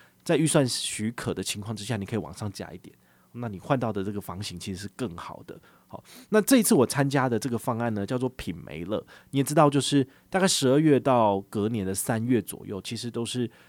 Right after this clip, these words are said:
呃，苗栗他们那边草莓的盛产的季节。对，那你如果是喜欢草莓的朋友，其实大概可以在冬天这个时间去住，那你就可以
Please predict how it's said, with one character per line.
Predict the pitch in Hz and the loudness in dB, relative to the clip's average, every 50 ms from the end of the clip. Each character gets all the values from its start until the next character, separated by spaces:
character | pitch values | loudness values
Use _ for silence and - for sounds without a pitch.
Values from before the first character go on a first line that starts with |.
| _ _ _ - | _ _ _ -14
呃， | - - 85 65 - - - 135 | -10 -10 -8 -8 -10 -12 -10 -6
苗 | 127 123 107 123 160 | -2 2 4 4 6
栗 | 196 240 214 165 131 113 - - _ _ _ - | 6 4 4 2 0 -4 -8 -14 _ _ _ -12
他 | - - | -6 -4
们 | 156 151 | -2 0
那 | 160 156 | 0 0
边 | - 147 139 135 135 139 139 143 - | 2 2 2 2 0 -4 -6 -6 -6
草 | - - - - 90 | -6 -4 -4 -4 -4
莓 | 87 92 92 | -4 -6 -6
的 | 104 | -6
盛 | 98 - - - 120 101 92 | -6 -4 0 0 -2 -2 -2
产 | - - 113 - - | -6 -10 -10 -12 -16
的 | - 95 | -16 -14
季 | - - 107 98 - | -14 -14 -14 -14 -16
节。 | - - - - _ _ _ _ _ _ _ _ _ _ _ _ - | -18 -18 -18 -20 _ _ _ _ _ _ _ _ _ _ _ _ -6
对， | - 82 67 101 | -6 -6 0 4
那 | 151 175 | 6 6
你 | 180 147 | 6 6
如 | 127 135 170 | 6 6 6
果 | 151 127 | 4 4
是 | - 160 | 4 2
喜 | 143 - - - 98 - | -2 -2 -4 -4 -8 -10
欢 | - - 120 113 113 120 - _ _ - _ _ _ - | -8 -6 -4 -4 -4 -6 -8 _ _ -20 _ _ _ -8
草 | - - - - 90 | -6 -4 -4 -4 -4
莓 | 85 90 82 73 - 80 - - - _ _ - | -4 -6 -8 -10 -12 -14 -16 -20 -20 _ _ -12
的 | - | -10
朋 | - - - 98 95 107 | -10 -10 -10 -8 -8 -8
友， | 110 - - - 120 | -8 -8 -10 -16 -18
其 | - - - | -14 -12 -10
实 | 110 - 123 | -10 -8 -4
大 | 117 165 | -4 -2
概 | 151 156 147 | -2 -2 -2
可 | - - 117 | -2 -4 -6
以 | 92 87 80 - _ _ _ _ _ _ _ - | -6 -6 -10 -14 _ _ _ _ _ _ _ -2
在 | - 147 | -2 0
冬 | 135 - 131 127 | 2 2 0 0
天 | 127 127 135 | 2 0 0
这 | 123 127 | 0 0
个 | 117 | -2
时 | 107 - - | -2 -4 -4
间 | - 110 107 107 107 107 | -4 -4 -4 -4 -4 -6
去 | - - 110 - | -6 -8 -8 -8
住， | - - 107 95 - _ _ _ _ _ _ _ _ _ | -10 -12 -12 -14 -16 _ _ _ _ _ _ _ _ _
那 | - 160 | -2 0
你 | 139 113 | 0 0
就 | 95 - 143 | 2 2 0
可 | 127 - - - 120 | 0 0 -2 -2 0
以 | 110 92 | 0 -2